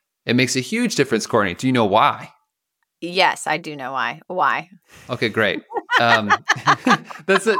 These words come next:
Speaker 1: Like, my daughter does the same thing. I'll be like, "Oh, do you know what this is?" And she'll say, "Yes." And then I'll say, "What does it do?" And she'll be like, "Mm," and she'll change the subject. So the reason this is so important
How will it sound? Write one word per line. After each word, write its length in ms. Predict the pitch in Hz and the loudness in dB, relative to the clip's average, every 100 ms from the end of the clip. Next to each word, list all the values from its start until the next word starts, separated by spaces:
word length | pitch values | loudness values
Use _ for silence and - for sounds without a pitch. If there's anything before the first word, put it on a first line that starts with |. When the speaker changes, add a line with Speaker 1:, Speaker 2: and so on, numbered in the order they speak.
| - | 0
Speaker 1:
Like, 220 | 170 165 | 0 2
my 120 | 156 | 0
daughter 260 | 151 160 160 | 4 2 2
does 140 | 151 | -2
the 100 | 139 | -2
same 220 | 139 131 | -2 -2
thing. 260 | 123 135 104 | 0 -2 0
I'll 100 | 117 | 0
be 120 | 123 127 | 2 2
like, 260 | 120 - - - - | 2 -2 -16 -20 -2
"Oh, 220 | 233 175 | 2 2
do 120 | 123 | 0
you 100 | 135 139 | 0 2
know 100 | 147 | 2
what 200 | 131 110 | 2 0
this 200 | 120 180 | 0 2
is?" 160 | 190 | 0
And 100 | 147 | -2
she'll 200 | - 117 | 0 0
say, 280 | - 117 101 - _ - | 2 0 -2 -10 _ -2
"Yes." 520 | 214 196 - - - _ _ _ _ _ _ _ | 0 0 -2 -12 -14 _ _ _ _ _ _ _
And 200 | 123 123 | 0 4
then 80 | 117 | 4
I'll 100 | 107 | 4
say, 160 | 110 101 | 2 2
"What 160 | 117 | 2
does 100 | 120 | 2
it 60 | 135 | 2
do?" 100 | 165 | 0
And 100 | 117 | 0
she'll 120 | 110 | 2
be 120 | 101 | 2
like, 220 | 92 107 - _ _ _ _ 320 311 339 339 339 330 269 | 2 -2 -14 _ _ _ _ -16 -12 -12 -12 _ _ 2
"Mm," 760 | 247 240 233 233 233 226 233 - _ - | 4 6 4 4 2 0 -4 -10 _ -6
and 100 | 135 | 0
she'll 100 | 123 | 2
change 180 | 113 95 | 2 0
the 60 | |
subject. 400 | - 87 80 - _ - - - - - | 0 -2 -4 -8 _ -20 -20 -20 -20 -8
So 580 | - 143 127 127 123 - | 0 2 4 2 -2 -6
the 120 | 120 123 | 0 2
reason 360 | 143 180 180 | 4 4 2
this 160 | 147 - | 2 0
is 100 | 127 | 0
so 180 | 143 135 | 2 2
important 460 | - 113 104 104 | 0 0 2 -2